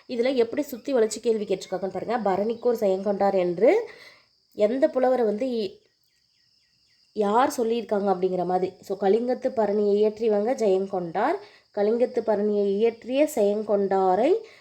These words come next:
பரணிக்கோர் செயங்கொண்டார் என்று புகழ்ந்தவர் யார் அப்படிங்கிறது தான் இங்க கேள்வி. பல பட்டடை சொக்கநாதர் இந்த மாதிரி சொல்லியிருப்பாங்க.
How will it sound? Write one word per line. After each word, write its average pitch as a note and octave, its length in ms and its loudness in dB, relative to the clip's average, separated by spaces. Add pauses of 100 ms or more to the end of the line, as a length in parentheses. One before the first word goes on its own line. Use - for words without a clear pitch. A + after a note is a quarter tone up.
(140)
பரணிக்கோர் A#3 720 0
செயங்கொண்டார் G3+ 840 0
என்று G#3 400 -2
புகழ்ந்தவர் G3 540 0
யார் F3+ 380 -2
அப்படிங்கிறது D#3+ 280 -10
தான் C#4+ 140 -2
இங்க B3 140 0
கேள்வி. F#3 360 -2
பல G#3+ 280 -2
பட்டடை G#3 440 0
சொக்கநாதர் F3 500 -4
இந்த A#3+ 140 0
மாதிரி E3+ 220 -4
சொல்லியிருப்பாங்க. D3+ 440 -6